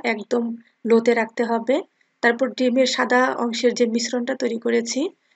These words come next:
সেটা এর মধ্যে দিয়ে প্যানের মধ্যে ছড়িয়ে দিচ্ছি। ছড়ানো হয়ে গেলে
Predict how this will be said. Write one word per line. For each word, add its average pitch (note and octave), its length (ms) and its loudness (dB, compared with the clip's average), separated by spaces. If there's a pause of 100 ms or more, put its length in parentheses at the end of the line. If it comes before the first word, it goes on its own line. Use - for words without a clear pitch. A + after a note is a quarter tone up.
সেটা A#3+ 320 2
এর A3+ 180 2
মধ্যে A3+ 360 2
দিয়ে A#3+ 260 4 (160)
প্যানের A3 280 2
মধ্যে A3 260 -2
ছড়িয়ে A#3 440 0
দিচ্ছি। A3+ 360 -4 (2500)
ছড়ানো C#4 400 6
হয়ে B3 260 8
গেলে B3+ 320 2